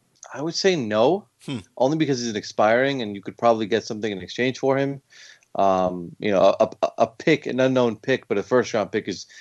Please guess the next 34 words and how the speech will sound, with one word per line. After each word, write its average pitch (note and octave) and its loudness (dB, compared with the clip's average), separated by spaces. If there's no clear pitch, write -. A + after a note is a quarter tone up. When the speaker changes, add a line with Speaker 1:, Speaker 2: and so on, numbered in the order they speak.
Speaker 1:
much A#2 2
more A#2 4
valuable G#2 4
in F#2 -4
my F#2+ 0
opinion. F2+ -8
I F2 -4
mean, F#2+ 0
i-, F#2 0
in A#2 0
the G2 4
N G#2 4
B A#2+ 6
A's A#2 4
opinion, E2 -8
you G#2+ -8
know, E2 -4
uh, G2 0
it's F2+ -2
valued A2 4
higher G#2 2
than F#2+ -6
a, F2 -8
a F#2 -4
player G#2 2
that's F2 -4
already F2+ 0
known E2 -4
or D#2 -10
an D2 -12
expiring, E2 -2
you E2 -10
know. E2 -8
So F#2 -2